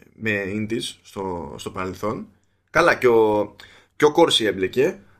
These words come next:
αλλά είχανε τον, τον Shahid Ahmad την, σε προηγούμενα χρόνια, που είχε μπλέξει περισσότερο.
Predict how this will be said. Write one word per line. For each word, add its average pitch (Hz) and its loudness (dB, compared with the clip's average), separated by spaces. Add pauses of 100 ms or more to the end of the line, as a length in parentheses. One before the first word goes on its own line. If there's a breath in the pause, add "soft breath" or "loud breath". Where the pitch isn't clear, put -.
αλλά 110 2 (720)
είχανε 131 0
τον, 104 -2 (680)
τον 107 -8
Shahid 117 -2
Ahmad 117 4 (180)
την, 95 -2 (240)
σε - -2
προηγούμενα 107 0
χρόνια, 107 -2
που 104 -4
είχε 110 0
μπλέξει 95 -2
περισσότερο. 113 -4